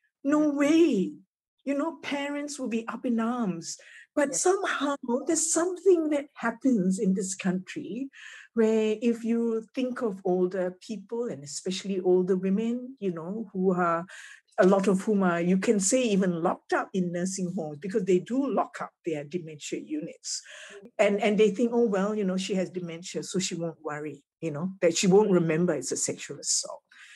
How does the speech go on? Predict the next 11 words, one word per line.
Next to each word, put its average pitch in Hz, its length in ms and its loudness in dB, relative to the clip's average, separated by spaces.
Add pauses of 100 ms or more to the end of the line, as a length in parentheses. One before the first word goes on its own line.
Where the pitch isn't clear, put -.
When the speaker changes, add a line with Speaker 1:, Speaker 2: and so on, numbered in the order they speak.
(140)
Speaker 1:
I 262 60 -2
mean, 302 140 4
that 349 180 2
is - 300 2 (120)
just 285 720 0 (320)
so 269 1040 4 (320)
wrong. 170 880 2 (200)
So 247 240 2
Speaker 2:
Mm-hmm. 240 140 -4
Speaker 1:
we 226 160 2
are 185 140 0